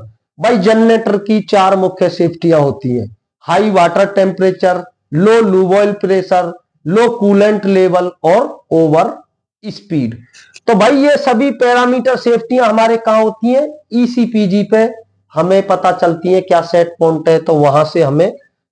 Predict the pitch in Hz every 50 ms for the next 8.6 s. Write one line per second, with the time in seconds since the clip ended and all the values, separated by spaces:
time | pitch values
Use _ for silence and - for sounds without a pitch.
0 | _ 127 123 185 202 190 175 175 180 180 190 185 175 - - 185 185 180 - -
1 | 180 175 175 175 170 175 175 160 160 170 170 - 185 180 170 175 - _ _ _
2 | - - 160 185 190 196 196 196 196 202 190 - 196 190 185 180 185 190 185 190
3 | 185 180 180 190 180 - - 180 175 175 - - 180 180 170 160 156 160 160 170
4 | 175 170 190 196 165 180 175 165 170 180 165 160 160 160 160 160 156 - - 160
5 | 151 165 180 170 156 156 151 151 151 156 170 151 151 151 147 147 165 160 147 151
6 | 151 156 151 - - _ _ _ _ _ _ _ - 139 156 165 175 185 170 180
7 | 190 160 170 165 165 180 165 170 175 165 165 156 180 165 160 165 165 160 151 143
8 | 147 151 156 151 151 - 147 147 147 143 143